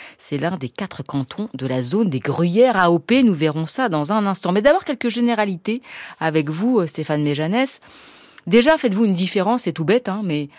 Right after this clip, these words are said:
entre les fromages de Suisse et les fromages suisses.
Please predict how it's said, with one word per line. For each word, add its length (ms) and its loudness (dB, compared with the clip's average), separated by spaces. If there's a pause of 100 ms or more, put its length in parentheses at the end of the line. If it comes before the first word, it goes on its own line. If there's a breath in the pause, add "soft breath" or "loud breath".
(120 loud breath)
entre 260 -2
les 120 2
fromages 460 -2 (100)
de 320 4
Suisse 420 -6 (100)
et 80 -4
les 100 -2
fromages 440 -2 (100)
suisses. 440 -8